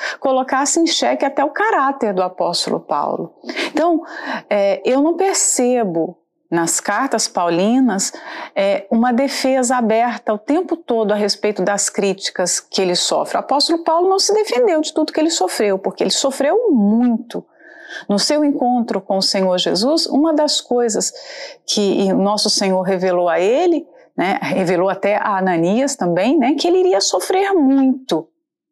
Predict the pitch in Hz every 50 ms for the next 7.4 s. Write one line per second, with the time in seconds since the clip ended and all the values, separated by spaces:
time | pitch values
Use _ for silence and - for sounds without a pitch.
0 | _ _ - 165 160 165 170 160 160 151 160 180 202 208 - 175 165 156 156 151
1 | - - - - - 165 135 165 185 202 240 285 302 285 - - - 269 269 285
2 | 294 302 302 - - 330 330 330 339 - _ - 208 185 180 185 190 190 208 233
3 | 247 254 277 302 339 349 339 - - _ _ _ _ - - - _ - 208 196
4 | 214 226 233 226 214 202 - - - 175 165 160 156 156 165 180 196 196 202 190
5 | - - 190 180 180 180 - - 175 170 156 165 165 175 196 208 202 220 208 -
6 | 240 262 - - - 247 233 254 247 - 247 247 - 240 240 233 240 233 233 226
7 | 233 247 240 226 185 170 170 165